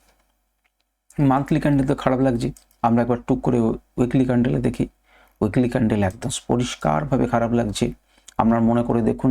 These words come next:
যারা অ্যানালিসিস দেখেন, তাকে আমি বলেছিলাম যে এই ক্যান্ডেলটি দেখে কিন্তু খুব একটা ভালো লাগছে না। যে ভালো লাগছে না, তার ফল কিন্তু দেখতে পাচ্ছেন, আমাদের সাপোর্ট এরিয়াতে এসে কিন্তু দাঁড়িয়ে রয়েছে মোটামুটিভাবে।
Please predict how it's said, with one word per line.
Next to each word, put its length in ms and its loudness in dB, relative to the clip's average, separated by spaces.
যারা 160 2
অ্যানালিসিস 460 0
দেখেন, 260 0
তাকে 220 0
আমি 180 0
বলেছিলাম 420 0
যে 60 0
এই 160 0
ক্যান্ডেলটি 420 2
দেখে 240 0
কিন্তু 260 0
খুব 120 0
একটা 180 -2
ভালো 200 0
লাগছে 360 -10
না। 60 -16
যে 80 0
ভালো 200 0
লাগছে 360 0
না, 60 0
তার 200 -6
ফল 200 -2
কিন্তু 180 -2
দেখতে 260 -4
পাচ্ছেন, 320 -2
আমাদের 360 0
সাপোর্ট 400 -4
এরিয়াতে 380 -2
এসে 200 -6
কিন্তু 200 -4
দাঁড়িয়ে 300 0
রয়েছে 300 -4
মোটামুটিভাবে। 640 -6